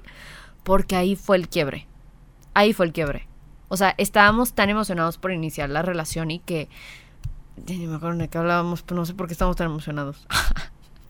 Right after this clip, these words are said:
No sé, no sé, no entiendo. Pero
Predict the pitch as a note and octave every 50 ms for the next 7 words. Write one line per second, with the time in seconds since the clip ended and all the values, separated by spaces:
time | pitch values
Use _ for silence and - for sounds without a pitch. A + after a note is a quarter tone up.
0 | - - - D4+ - - - F#3+ G3 F3 - - A3 - - D#3+ E3 D#3 D#3 D3+
1 | D#3 D#3 D#3 D#3 D#3 D#3+ D#3+ D#3 D3 D3+ D3+ C#3 - - - - - - A#3 A3
2 | - - - A3 A3+ A3+ G#3+ A3+ A3